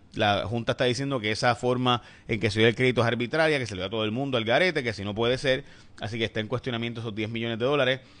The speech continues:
Y el periódico Metro, eh, ah, hay una demanda para reclamar el voto presidencial para Puerto Rico, también radicada. Eso es lo que está en la portada del Vocero. Y el periódico Metro, sobrevivientes abrazan la mejor versión de sí. Esto es sobre el tema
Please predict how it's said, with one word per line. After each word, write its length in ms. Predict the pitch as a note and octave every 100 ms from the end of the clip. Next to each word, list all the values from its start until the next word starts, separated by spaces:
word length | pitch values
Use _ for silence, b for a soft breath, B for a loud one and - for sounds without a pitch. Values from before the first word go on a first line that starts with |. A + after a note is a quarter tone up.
| B B
Y 160 | B2 E3
el 160 | E3+
periódico 560 | C3+ B2+ B2+ C3 C3 C3+
Metro, 520 | A#2 D#3 E3 C3+ C#3+ - - - - - -
eh, 520 | A2 G#2+ G#2 G#2 G2+ F#2+ - - - -
ah, 240 | - C3+ A2 A2
hay 120 | A2+
una 160 | B2+ C3
demanda 340 | B2+ C#3 C3
para 160 | A#2 G#2+
reclamar 300 | G#2 G#2 A#2
el 40 |
voto 220 | A2+ A#2
presidencial 500 | A#2 A2+ A#2+ G#2+ A#2
para 200 | A2 A#2
Puerto 260 | A2 A#2 D3
Rico, 360 | C#3+ B2 B2 - B B
también 260 | - G2+ A2
radicada. 420 | A#2+ B2 D3 C#3+
Eso 140 | A#2 A2+
es 40 |
lo 80 | A2+
que 80 | A2
está 360 | - A#2+ A#2+ -
en 240 | G#2+ A#2
la 100 | A2+
portada 360 | G2 F#2+ G#2 G#2
del 100 | G#2+
Vocero. 360 | A2+ A2+ F3+
Y 40 | E3
el 80 | A#2
periódico 320 | A2+ B2 C3
Metro, 380 | C3+ C3+ A#2+ A2+ B B B
sobrevivientes 680 | - C3 B2+ B2 C#3 D3 C#3+
abrazan 340 | A#2+ B2 B2+
la 80 | B2+
mejor 240 | A2+ A#2
versión 400 | A#2+ A#2+ - C3
de 140 | C3 B2+
sí. 200 | - G3
Esto 260 | C#3 -
es 60 | B2
sobre 200 | B2+ A2
el 80 | F#2
tema 340 | A#2+ A#2+ A#2